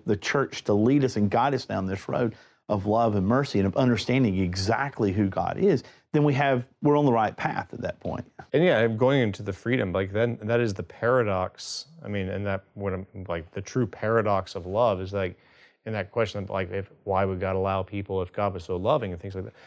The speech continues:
Speaker 2: But, like, it's an act of God's love that respects my, your freedom enough that
Speaker 1: Absolutely.
Speaker 2: what you choose, I will allow for you because I love you.
Speaker 1: Yeah.
Speaker 2: And I'm willing to enter into your suffering with you. But still, like,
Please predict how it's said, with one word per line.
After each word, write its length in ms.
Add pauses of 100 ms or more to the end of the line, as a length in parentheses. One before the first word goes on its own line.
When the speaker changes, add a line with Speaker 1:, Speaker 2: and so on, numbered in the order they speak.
(200)
Speaker 2:
But, 120
like, 260
it's 180
an 100 (100)
act 360
of 180
God's 360
love 840 (500)
that 180
respects 560
my, 240
your 240
freedom 400
enough 400
that 80
Speaker 1:
Absolutely. 400
Speaker 2:
what 200
you 200
choose, 580
I 180
will 220
allow 300
for 340
you 160
because 460
I 160
love 500
you. 340 (280)
Speaker 1:
Yeah. 120 (220)
Speaker 2:
And 140
I'm 140
willing 540 (260)
to 180
enter 300
into 260
your 140
suffering 540
with 240
you. 140
But 200
still, 240
like, 240